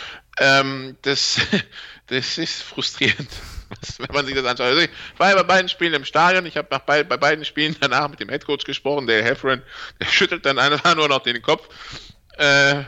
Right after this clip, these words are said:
missed Chances, missed Opportunities, missed Tackles, missed everything. Ähm, das ist traurig. <laughs>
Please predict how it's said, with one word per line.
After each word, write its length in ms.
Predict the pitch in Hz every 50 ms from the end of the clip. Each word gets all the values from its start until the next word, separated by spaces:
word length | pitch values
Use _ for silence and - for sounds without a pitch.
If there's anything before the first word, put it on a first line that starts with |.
| -
missed 320 | - 156 185 214 - - -
Chances, 560 | - 165 165 165 170 170 - 170 156 147 151
missed 260 | 147 170 180 - -
Opportunities, 840 | 180 165 - 175 165 156 - - 165 156 165 156 - 147 147 - -
missed 280 | 147 160 160 - -
Tackles, 360 | 151 156 - 160 151 139 -
missed 220 | 139 135 139 - 123
everything. 420 | 135 135 135 123 - - 113 101 - - - - - - - - - - -
Ähm, 560 | 147 151 160 160 160 160 156 151 156 175 202 _
das 260 | 156 147 156 160 165 202
ist 260 | 233 226 233 - -
traurig. 920 | 190 160 170 175 175 135 135 127 - - - 233 311 - - - - - _
<laughs> 60 | -